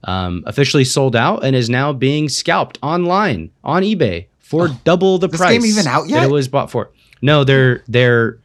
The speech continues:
Speaker 1: scalping the pre-order for when it ships. They're gonna confirm
Speaker 2: Oh
Speaker 1: the
Speaker 2: my
Speaker 1: shipment
Speaker 2: God.
Speaker 1: to the other person. You could look on eBay. Uh, pretty ridiculous. Now, I wanna go over what is in the Hogwarts,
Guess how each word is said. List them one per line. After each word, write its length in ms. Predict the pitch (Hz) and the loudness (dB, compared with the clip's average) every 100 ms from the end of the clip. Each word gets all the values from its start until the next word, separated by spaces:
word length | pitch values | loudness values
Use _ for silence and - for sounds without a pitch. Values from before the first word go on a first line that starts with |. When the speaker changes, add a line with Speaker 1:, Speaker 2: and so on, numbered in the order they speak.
| _ | _
Speaker 1:
scalping 760 | - - 139 143 160 156 151 139 | -10 -2 0 2 0 0 -2 -4
the 100 | 123 | -6
pre-order 640 | - 139 127 107 101 98 | -2 0 2 2 0 -2
for 180 | - 104 | -2 -2
when 220 | 104 123 | 0 2
it 140 | 123 - | 2 0
ships. 520 | - 117 101 - - | 0 0 0 -4 -4
They're 140 | 107 | -2
gonna 220 | 101 101 98 | 0 -2 -2
confirm 520 | 104 95 - 101 98 | -6 -10 -6 -2 -2
Speaker 2:
Oh 40 | |
Speaker 1:
the 60 | 92 | -2
Speaker 2:
my 180 | 98 101 | -4 -4
Speaker 1:
shipment 400 | 90 101 101 95 | -2 -4 -6 -8
Speaker 2:
God. 420 | 117 101 92 87 | -8 -6 -8 -8
Speaker 1:
to 40 | 80 | -8
the 80 | 90 | -8
other 160 | 87 | -8
person. 360 | 73 73 - 95 | -8 -10 -10 -10
You 60 | |
could 120 | 98 123 | -4 -2
look 140 | 143 | 0
on 100 | 143 | 2
eBay. 400 | 135 131 127 127 - - - - | 4 4 2 0 -10 -20 -20 -6
Uh, 200 | 110 107 | -4 -4
pretty 360 | - - 220 226 | -6 -2 0 0
ridiculous. 640 | 190 175 175 165 170 - | 0 0 0 -2 -2 -2
Now, 140 | 151 135 | -2 0
I 40 | |
wanna 220 | 147 190 | 2 0
go 240 | 175 175 139 | 2 0 2
over 460 | 147 139 147 147 | 0 0 0 0
what 340 | 120 113 127 131 | -4 -2 0 0
is 220 | 120 107 | -2 -4
in 160 | 113 123 | -4 -2
the 120 | 123 | -2
Hogwarts, 680 | 127 123 131 131 - - | -4 -2 -2 -2 -6 -8